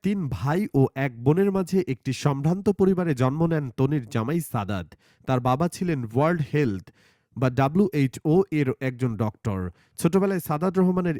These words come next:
স্কুল জীবন শুরু হয় আদমজী ক্যান্টনমেন্ট স্কুল থেকে। পরে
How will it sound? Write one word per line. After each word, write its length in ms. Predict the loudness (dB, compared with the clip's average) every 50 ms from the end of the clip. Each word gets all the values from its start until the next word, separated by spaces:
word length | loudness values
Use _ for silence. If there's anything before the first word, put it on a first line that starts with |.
| -4 -6
স্কুল 240 | -4 -2 0 0 0
জীবন 240 | 0 0 0 0 -2
শুরু 260 | -2 -4 -2 0 0
হয় 300 | 2 2 2 0 0 -2 -6 -8 _ _ _ _ -8
আদমজী 440 | -6 -2 2 2 2 2 0 -4 -4
ক্যান্টনমেন্ট 600 | -4 -4 -4 -2 0 0 0 0 0 -4 -4 -4 -6 -6 -8
স্কুল 220 | -4 0 0 0 0
থেকে। 360 | 0 -2 -6 -4 -4 -6 -8 -8 -10 _ _ _ _ _ 2
পরে 160 | 2 4